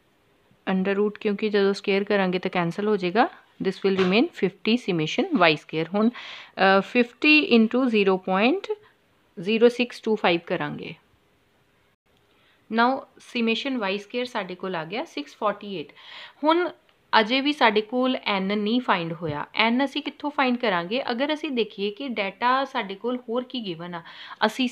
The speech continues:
summation ਐਕਸ ਸਕੁਏਅਰ ਵੀ ਯੂਜ਼ ਕਰ ਲਿਆ, summation ਐਕਸ ਵਾਈ ਵੀ ਯੂਜ਼ ਕਰ ਲਿਆ, ਆਰ ਵੀ ਯੂਜ਼ ਕਰ ਲਿਆ, ਲੇਕਿਨ ਆ ਜਿਹੜੀ ਸਟੈਂਡਰਡ ਡੇਵੀਏਸ਼ਨ ਗਿਵਨ ਆ ਉਹ ਸਾਡੇ ਕੋਲ ਅਜੇ ਹੈਗੀ ਆ।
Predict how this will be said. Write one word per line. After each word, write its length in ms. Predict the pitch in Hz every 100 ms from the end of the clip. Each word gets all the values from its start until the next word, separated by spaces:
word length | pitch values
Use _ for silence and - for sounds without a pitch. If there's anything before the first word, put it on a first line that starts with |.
| 247
summation 380 | 226 220 254 -
ਐਕਸ 280 | 190 -
ਸਕੁਏਅਰ 320 | 214 - 208 214
ਵੀ 100 | 240
ਯੂਜ਼ 280 | 208 196
ਕਰ 240 | 196 196 180
ਲਿਆ, 220 | 185 185
summation 540 | 185 202 196 180 214
ਐਕਸ 300 | - 185 -
ਵਾਈ 220 | 185 180 202
ਵੀ 120 | 233
ਯੂਜ਼ 260 | 214 202
ਕਰ 220 | 196 196 175
ਲਿਆ, 240 | 180 185
ਆਰ 320 | - 185 185
ਵੀ 160 | 208 247
ਯੂਜ਼ 240 | 233 196
ਕਰ 200 | - 175
ਲਿਆ, 160 | 156 185
ਲੇਕਿਨ 320 | 226 247 294
ਆ 80 | 320
ਜਿਹੜੀ 240 | 311 330
ਸਟੈਂਡਰਡ 440 | - 208 170 185 240
ਡੇਵੀਏਸ਼ਨ 500 | 302 277 269 277 254
ਗਿਵਨ 340 | 196 196 208
ਆ 80 | 147 -
ਉਹ 160 | 262
ਸਾਡੇ 300 | 320 285 214
ਕੋਲ 260 | 208 214 208
ਅਜੇ 240 | 175 180 285 - - - -
ਹੈਗੀ 340 | 208 180 185
ਆ। 80 | 170